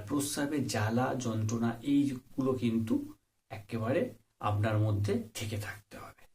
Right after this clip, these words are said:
তাহলেই বুঝবেন আপনার ক্রিয়েটিনিন হাই হয়েছে। এটা প্রস্রাবের উপর থেকে লক্ষণগুলো বললাম।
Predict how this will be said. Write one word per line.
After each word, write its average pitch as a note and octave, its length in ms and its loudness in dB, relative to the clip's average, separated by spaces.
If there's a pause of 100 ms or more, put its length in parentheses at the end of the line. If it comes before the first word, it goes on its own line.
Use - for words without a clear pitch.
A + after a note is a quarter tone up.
(160)
তাহলেই G#3 360 4
বুঝবেন B2 400 2
আপনার A2+ 360 -2
ক্রিয়েটিনিন G2 440 -2
হাই - 260 -8
হয়েছে। - 240 -12
এটা G3+ 140 2
প্রস্রাবের G3+ 680 2
উপর C#3 220 2
থেকে - 440 -6
লক্ষণগুলো A2+ 600 -2
বললাম। A2+ 380 -12